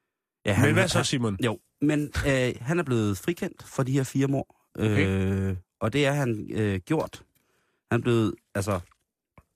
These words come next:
Speaker 1: han skal slet ikke i fængsel. Han har
Speaker 2: Han skal
Speaker 1: fået
Speaker 2: ikke i
Speaker 1: det, der,
Speaker 2: fængsel?
Speaker 1: han har fået det, der er en behandlingsdom. Og en behandlingsdom, det får man jo, hvis man er psykisk syg, siger det ofte, eller hvis man
Speaker 2: Mm.
Speaker 1: har været sindssyg i gerningsøjeblikket. Her, der er der så tale om, at, øh, han er under indflydelse af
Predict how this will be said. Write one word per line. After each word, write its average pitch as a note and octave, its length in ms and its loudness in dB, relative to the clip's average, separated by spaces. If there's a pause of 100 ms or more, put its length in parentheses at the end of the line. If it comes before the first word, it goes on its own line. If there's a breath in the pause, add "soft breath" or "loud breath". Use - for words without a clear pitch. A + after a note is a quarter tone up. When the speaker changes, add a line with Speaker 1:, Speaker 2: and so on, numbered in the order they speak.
(200)
Speaker 1:
han A#2 120 0
skal A#2 120 -6
slet C#3+ 100 2
ikke C3+ 80 2
i A2 40 -2
fængsel. - 280 -2
Han F#2+ 60 -8 (440)
har A#2+ 60 2
Speaker 2:
Han B2 80 2
skal - 40 -2
Speaker 1:
fået C3 100 2
Speaker 2:
ikke C3 60 0
i C3+ 40 0
Speaker 1:
det, - 20 0
der, D#3+ 60 4
Speaker 2:
fængsel? E3 200 -2
Speaker 1:
han C3 40 2
har A#2+ 40 0
fået B2+ 180 0
det, B2+ 60 -4
der C3+ 60 0
er C3 40 2
en A#2+ 60 -2
behandlingsdom. A2 520 -2 (420 loud breath)
Og A#2 100 2
en B2 200 0
behandlingsdom, D3+ 420 0
det B2+ 100 -4
får B2+ 120 0
man C3+ 120 -2
jo, A#2 40 2
hvis G2+ 160 0
man F#2+ 120 0
er F2+ 40 0
psykisk G2+ 300 -4
syg, - 200 -4
siger - 140 -6
det A#1+ 80 -2
ofte, - 220 -6
eller F2+ 100 -2
hvis F2+ 100 -4
man D#3+ 80 4
Speaker 2:
Mm. C#3+ 40 4
Speaker 1:
har B2+ 60 2
været A2+ 120 0
sindssyg - 340 -4
i - 40 -6
gerningsøjeblikket. F#2 580 -6
Her, D3 200 2
der C#3+ 140 -4
er C#3+ 40 -2
der C3+ 80 0
så A#2+ 120 -6
tale B2 260 0
om, A#2 180 -2
at, G2 140 -4 (120)
øh, G2+ 280 0 (680 soft breath)
han B2 260 -2
er A#2 220 0
under B2 240 0
indflydelse B2 720 -2
af G2+ 160 0